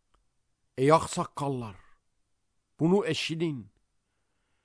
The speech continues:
Ey bütün ölkə əhalisi, buna qulaq asın. Sizin zamanınızda ya da atalarınızın zamanında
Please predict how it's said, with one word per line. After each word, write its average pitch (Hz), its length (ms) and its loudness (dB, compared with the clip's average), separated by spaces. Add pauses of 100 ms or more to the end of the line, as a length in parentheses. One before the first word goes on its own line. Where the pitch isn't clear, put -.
(500)
Ey 147 320 2
bütün 202 440 0
ölkə 190 580 0 (140)
əhalisi, 147 1120 2 (480)
buna 127 280 4
qulaq 98 340 -4
asın. 104 320 -10 (2500)
Sizin 240 460 0
zamanınızda 135 1160 0
ya 180 360 4
da 190 200 4 (120)
atalarınızın 208 880 6
zamanında 143 840 2